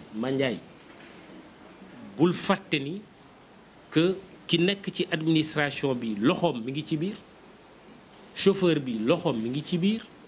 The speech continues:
technicien bi à travers sa pluralité, quand je parle de technicien, loxoom mi ngi ci biir, ki lay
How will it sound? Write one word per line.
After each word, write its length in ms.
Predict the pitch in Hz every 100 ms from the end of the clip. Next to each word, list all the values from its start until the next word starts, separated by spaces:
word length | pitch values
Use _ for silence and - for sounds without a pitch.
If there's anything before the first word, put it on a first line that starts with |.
| - -
technicien 640 | 196 196 190 160 170 160 143
bi 280 | 143 131 107 90 - - -
à 220 | 101 95 - -
travers 520 | 123 117 123 120 107
sa 200 | - 98 85 - -
pluralité, 720 | 127 123 120 120 139 202 226 -
quand 140 | 117 113
je 60 |
parle 260 | 113 117 113
de 60 | 104
technicien, 640 | - 123 127 127 170 214 - - - - - - -
loxoom 400 | 120 170 190 151
mi 80 | 160
ngi 140 | 170
ci 120 | - 165
biir, 220 | 175 202 - - - - - - - - - -
ki 180 | 202 220
lay 300 | 208 196